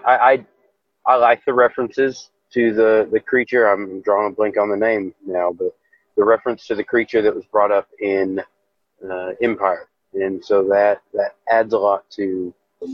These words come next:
to its ranking to me. If not, I'd probably be closer to a five with this one. Um, that I did like, I, I, I liked, as I mentioned earlier, I liked the pirates. I like that, that look.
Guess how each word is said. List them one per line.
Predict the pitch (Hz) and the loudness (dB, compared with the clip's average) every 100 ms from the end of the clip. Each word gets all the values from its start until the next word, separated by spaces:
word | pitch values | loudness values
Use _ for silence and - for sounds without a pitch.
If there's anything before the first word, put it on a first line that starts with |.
| - - | -16 -4
to | 113 | -2
its | 101 - | -2 -2
ranking | 90 87 101 | -6 -6 -8
to | 98 | -6
me. | 117 117 | -4 -2
If | 120 | -2
not, | 110 120 | 2 2
I'd | 127 117 | 2 0
probably | 117 110 | 0 0
be | 107 117 | -4 -6
closer | - 110 - | -2 -4 -2
to | 110 | -2
a | 101 | 0
five | - 101 90 | 0 0 -2
with | 85 | -6
this | 87 - | -10 -10
one. | 85 - _ _ _ 95 | -20 -20 _ _ _ -4
Um, | 95 92 90 90 - - | -2 -2 -4 -8 -4 2
that | 113 117 117 | 4 4 2
I | |
did | 120 131 143 | 0 0 2
like, | 143 139 131 | 2 2 0
I, | 160 123 | 0 2
I, | 151 151 - _ | 0 0 -8 _
I | 98 110 | -2 0
liked, | 113 107 - | 0 -2 -4
as | 101 110 | -2 0
I | |
mentioned | 113 110 104 104 | 0 -2 -2 2
earlier, | 120 139 147 - _ _ - | 2 4 0 -4 _ _ -2
I | |
liked | 98 98 - | 0 0 -4
the | 95 | -4
pirates. | 107 104 85 92 | 0 0 -2 -4
I | |
like | 90 92 - | -2 -2 0
that, | 95 92 98 _ _ _ _ 98 | 0 0 -2 _ _ _ _ -6
that | 92 92 | -6 -4
look. | 95 110 123 | 2 2 2